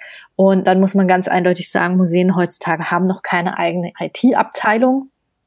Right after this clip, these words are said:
und müssen dann auch oft wieder mit externen Anbietern projektbezogen im Moment noch arbeiten,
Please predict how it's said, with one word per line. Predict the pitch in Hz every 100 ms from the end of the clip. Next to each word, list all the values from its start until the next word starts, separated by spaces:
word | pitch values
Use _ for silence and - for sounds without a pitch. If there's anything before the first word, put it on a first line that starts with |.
| _
und | 202 196
müssen | 190 185
dann | 185
auch | - 196
oft | - 202 -
wieder | 208
mit | 190 196
externen | - 190 - 180
Anbietern | 175 190 190 190 196 185 180 180
projektbezogen | - 196 196 - 185 - 185 180 175 -
im | 185
Moment | 175 180 175
noch | 185 170 - - - - -
arbeiten, | 240 254 233 226 214 202